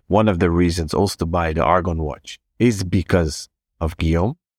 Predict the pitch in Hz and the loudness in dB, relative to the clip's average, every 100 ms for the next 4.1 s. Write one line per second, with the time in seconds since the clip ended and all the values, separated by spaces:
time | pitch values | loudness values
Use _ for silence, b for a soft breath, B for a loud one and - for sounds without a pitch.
0 | _ _ _ _ _ _ _ _ _ - | _ _ _ _ _ _ _ _ _ -2
1 | 113 101 117 127 113 107 101 123 160 - | 0 2 2 2 2 2 4 2 0 -6
2 | - 110 104 98 110 117 - 87 90 85 | -2 0 0 2 2 0 -2 -4 -4 -2
3 | - 98 95 95 104 98 95 92 95 98 | 0 0 0 0 0 0 0 -2 0 -2
4 | 92 | -4